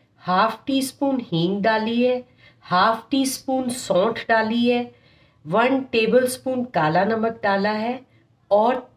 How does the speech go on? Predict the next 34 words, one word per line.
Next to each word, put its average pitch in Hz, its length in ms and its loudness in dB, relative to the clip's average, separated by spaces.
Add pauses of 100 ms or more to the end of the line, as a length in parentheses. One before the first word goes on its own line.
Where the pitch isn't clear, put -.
three 302 320 2
tablespoon 180 680 -2
मैंने 165 500 -2 (640)
सफ़ेद 233 520 0
नमक 120 380 -2
डाला 110 240 -12
है। - 140 -20 (300)
और 196 260 0
इन 220 160 -2
सबको - 440 -6
मैंने 185 300 0
एक 160 360 -6
बार 190 100 2
दोबारा 147 500 -2
पीसकर 170 640 -4 (120)
अच्छे 156 340 -8
से - 360 -6 (520)
मिक्स 254 360 2
कर 117 200 -2
लिया - 280 -18
है, - 100 -20 (160)
इनका 175 320 0
fine 196 520 -2 (280)
powder 143 340 0
बना 123 140 -10
लिया - 400 -14
है। - 100 -20 (480)
तो - 140 -10
इसके 277 380 -2
बाद 185 380 -2
अब 190 100 0
हम 170 260 -8
चलते 156 440 -6
हैं 208 260 -6